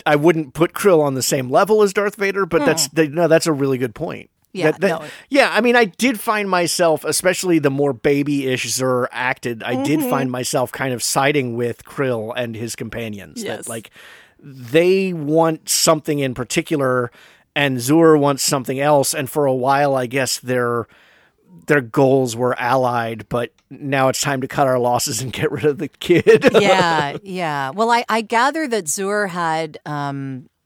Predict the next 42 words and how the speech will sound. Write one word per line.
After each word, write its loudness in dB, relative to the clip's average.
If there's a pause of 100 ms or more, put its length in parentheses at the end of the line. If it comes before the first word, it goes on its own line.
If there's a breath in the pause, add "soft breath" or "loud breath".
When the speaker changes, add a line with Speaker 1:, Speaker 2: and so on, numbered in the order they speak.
(160)
Speaker 2:
he -10
had -2
inside -6
information, -10
and -14
so -10
that's -10
why -10
they -14
kept -12
him -6
on -6
side. -10 (340 loud breath)
'Cause -6
clearly, -4
I -6
mean, -4
he -8
was -8
the -10
son -4
of -10
the -10 (300)
ruler -10
or -12
whatever -12 (140)
that -18
guy -12
was. -10
<laughs> -
I -2
don't -4
know 0
what 2
he -4
Speaker 1:
Right. 0
Speaker 2:
was 0
exactly, -8 (420 loud breath)
but, 0
uh, -4 (100)
you -8
know, -8